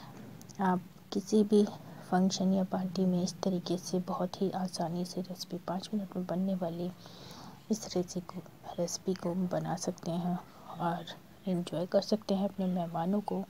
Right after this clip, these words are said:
या किसी पार्टी फंक्शन में बना के रख सकते हैं। आपकी तारीफ़ों के पुल बन जाएंगे। बस डाल दिए हमने इसमें सारे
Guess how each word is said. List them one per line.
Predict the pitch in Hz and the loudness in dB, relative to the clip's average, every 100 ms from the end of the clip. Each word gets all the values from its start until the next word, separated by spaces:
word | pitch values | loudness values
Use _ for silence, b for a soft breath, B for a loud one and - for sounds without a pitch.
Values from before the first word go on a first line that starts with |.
| B B B B B B - - - - - - 190 - | B B B B B B -16 -16 -16 -16 -10 -6 -6 2
या | 214 | 2
किसी | - 196 - | 4 2 2
पार्टी | 170 165 175 180 | 2 2 4 2
फंक्शन | - 170 185 151 160 | 2 -2 -2 -4 -4
में | 160 - - - - 202 | -6 -8 -12 -12 -4 0
बना | 190 160 | 2 0
के | 151 - | -2 -2
रख | - - | 0 0
सकते | - 180 - | 0 0 0
हैं। | - 175 175 - B B B B - | -2 0 -2 -4 B B B B 0
आपकी | 180 180 - 180 - - | 2 2 2 0 2 4
तारीफ़ों | 147 - 175 208 | 4 2 0 0
के | - 185 165 | 2 0 2
पुल | 165 170 | 4 4
बन | 170 170 180 | 4 0 0
जाएंगे। | - 156 156 - - - - - - - - - - - - - - B B B B - - - - - 202 | 0 -4 -6 -6 -8 -12 -12 -14 -14 -12 -12 -12 -12 -12 -10 -8 -8 B B B B -12 -14 -16 -16 -4 2
बस | 190 - - - - - - | 2 2 -6 -10 -18 -18 -4
डाल | 208 202 185 | 2 4 4
दिए | 185 185 170 | 2 2 2
हमने | 175 160 180 165 | 2 0 0 0
इसमें | 175 - 190 160 | -2 -4 -4 -4
सारे | - 165 175 185 | 0 0 2 0